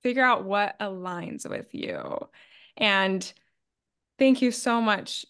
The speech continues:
Zach, for being here. It was truly an honor. I'm really, really, really excited to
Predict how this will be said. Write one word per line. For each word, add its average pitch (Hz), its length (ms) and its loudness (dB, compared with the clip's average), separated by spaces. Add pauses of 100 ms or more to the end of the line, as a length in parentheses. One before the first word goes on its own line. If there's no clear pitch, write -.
(180)
Zach, 202 360 -2
for 202 160 -8
being 190 260 -2
here. 190 440 -4 (200)
It 214 100 2
was 196 200 0
truly 226 500 2
an 196 80 2
honor. 180 600 -2 (120)
I'm 202 280 0
really, 247 420 2
really, 208 540 -4
really 196 380 -6
excited 185 680 -2
to 190 480 -2